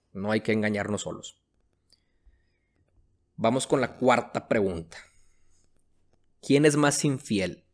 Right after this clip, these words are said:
el hombre o la mujer? Ándale, esa pregunta del millón. La infidelidad no es cuestión de género, ¿eh?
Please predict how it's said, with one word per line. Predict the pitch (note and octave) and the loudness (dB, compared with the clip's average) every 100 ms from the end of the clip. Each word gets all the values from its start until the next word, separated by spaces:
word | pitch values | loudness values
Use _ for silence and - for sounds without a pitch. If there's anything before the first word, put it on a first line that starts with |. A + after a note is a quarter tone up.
| - | -12
el | G#2 G#2 | -6 -2
hombre | A#2+ C3+ C#3 D#3+ D#3+ | 0 0 -2 -2 -2
o | A2 | -4
la | G#2 F#2 | -2 -4
mujer? | F2 E2 - F2 - - - - | -8 -12 -8 -10 -10 -8 -4 -4
Ándale, | - B2 A2+ G2+ F2+ - _ _ - - _ _ _ | -6 -8 -6 -6 -8 -16 _ _ -20 -20 _ _ _
esa | - A2 | -10 -4
pregunta | A#2+ G#2+ G#2+ G#2+ A#2+ A2 G2+ - _ _ | -2 0 -2 -2 -2 -2 -6 -16 _ _
del | G#2 G2+ | -8 -6
millón. | G2 F#2+ G#2+ G#2 E2+ D#2+ - _ _ _ _ _ _ _ _ _ _ _ _ _ | -4 -2 0 0 -4 -14 -20 _ _ _ _ _ _ _ _ _ _ _ _ _
La | - A2+ | -2 -2
infidelidad | A#2+ B2 A#2 A2+ A#2+ C3 | 2 2 4 4 4 4
no | C#3 C#3 | 4 -2
es | - | 0
cuestión | C#3 - B2+ B2+ | -2 0 0 0
de | B2+ | 0
género, | A#2 G2 F#2 F2+ | 0 -2 -2 -2
¿eh? | B2+ | -4